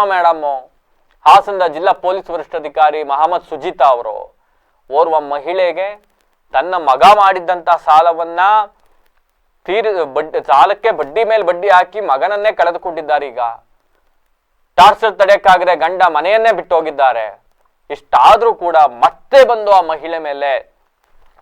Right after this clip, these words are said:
ಪ್ರತಿನಿತ್ಯ ಮಾನಸಿಕವಾಗಿ, ಪ್ರತಿನಿತ್ಯ ಮಾನಸಿಕವಾಗಿ ಅವ್ರನ್ನ ಕುಗ್ಸ್ತಕ್ಕಂಥ ಕೆಲಸವನ್ನು ಮಾಡಲಾಗ್ತಾ ಇದೆಯಂತೆ.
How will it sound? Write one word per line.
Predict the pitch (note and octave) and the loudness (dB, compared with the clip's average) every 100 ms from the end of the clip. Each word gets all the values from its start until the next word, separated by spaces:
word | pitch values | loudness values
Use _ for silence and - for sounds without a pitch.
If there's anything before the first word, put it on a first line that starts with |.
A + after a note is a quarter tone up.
| _ - | _ -8
ಪ್ರತಿನಿತ್ಯ | D3+ - G3+ A3+ - G#3+ | -8 -6 -6 -8 -4 -2
ಮಾನಸಿಕವಾಗಿ, | F#3+ D#3+ E3 D#3+ D#3 D#3+ C#3 C3+ B2 A#2 G2+ - - | 0 -2 -6 -10 -16 -6 -2 -2 -4 -16 -20 -18 -12
ಪ್ರತಿನಿತ್ಯ | D3 A3 B3+ - A#3+ | -4 -2 -2 4 4
ಮಾನಸಿಕವಾಗಿ | G#3 G3+ F3+ F#3 E3+ D#3 D3+ D3 | 4 0 -6 -14 -4 -2 -2 -2
ಅವ್ರನ್ನ | C#3+ C3 B2 | -6 -6 -12
ಕುಗ್ಸ್ತಕ್ಕಂಥ | - D3+ - - C3+ A#2 - | -12 -14 -14 -14 -14 -16 -16
ಕೆಲಸವನ್ನು | - - - - _ _ | -20 -20 -20 -20 _ _
ಮಾಡಲಾಗ್ತಾ | - - - _ - | -20 -20 -20 _ -20
ಇದೆಯಂತೆ. | - _ _ _ _ | -20 _ _ _ _